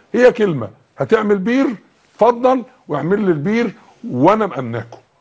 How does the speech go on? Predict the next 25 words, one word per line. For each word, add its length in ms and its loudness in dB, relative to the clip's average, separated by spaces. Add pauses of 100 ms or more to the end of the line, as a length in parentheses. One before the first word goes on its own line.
(280)
يبقى 200 -2
الصدقة 520 0
برهان 360 0
على 180 0
قوة 360 -2
الإيمان، 500 0 (880)
على 220 0
أن 400 -2
الإنسان 960 -2 (140)
أياً 360 2
ما 280 -2
كان 360 0 (320)
بقى 420 -2
على 240 2
قدم 400 0
من 400 -4
التقوى، 760 -2
وعلى 420 0
قدم 360 0
من 240 -8
الصلاح، 680 0 (320)
وعلى 440 2
قدم 380 -2
من 220 -6
الزهد. 540 2